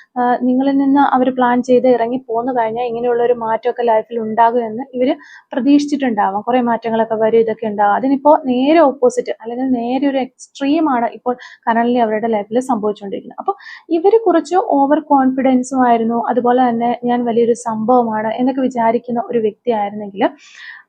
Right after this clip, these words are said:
തീർച്ചയായിട്ടും അവരുടെ ആ ഒരു, ആ, തോട്ട്സ് അല്ലെങ്കിൽ അവരുടെ ആ ഒരു ബിലീഫിന്, ആ, കിട്ടിയിട്ടുള്ള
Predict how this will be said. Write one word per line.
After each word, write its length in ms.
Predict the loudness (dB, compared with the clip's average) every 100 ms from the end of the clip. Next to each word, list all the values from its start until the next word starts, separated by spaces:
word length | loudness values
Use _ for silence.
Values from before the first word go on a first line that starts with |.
| 0
തീർച്ചയായിട്ടും 540 | 0 4 4 4 2 2
അവരുടെ 320 | 0 2 2 2
ആ 180 | 4
ഒരു, 400 | 4 6 4 0 0
ആ, 220 | 0 0 0 2
തോട്ട്സ് 400 | 4 4 -2 -10 -10
അല്ലെങ്കിൽ 320 | -8 -6 -4 -2
അവരുടെ 280 | -2 0
ആ 100 | 0
ഒരു 360 | 0 2 0 -2 -4
ബിലീഫിന്, 760 | -2 0 -2 -2 -2 -2 -2
ആ, 100 | -4
കിട്ടിയിട്ടുള്ള 560 | -2 -2 -2 0 0